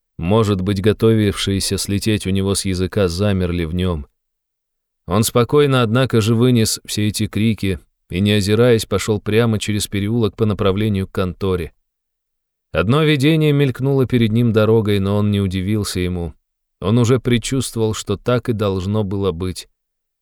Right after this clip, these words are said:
В то время, когда он на сеной поклонился до земли в другой раз, обратившись влево,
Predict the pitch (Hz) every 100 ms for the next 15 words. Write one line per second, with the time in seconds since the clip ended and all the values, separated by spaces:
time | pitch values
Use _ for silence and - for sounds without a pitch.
0 | _ _ _ _ _ 87 104 127 147 143
1 | 131 117 123 - 123 123 113 - 110 110
2 | 113 - 90 104 104 113 - 98 95 92
3 | 98 101 117 87 95 95 95 101 113 -
4 | - _ _ 80 90 98 131 143 - 110
5 | - 101 110 117 104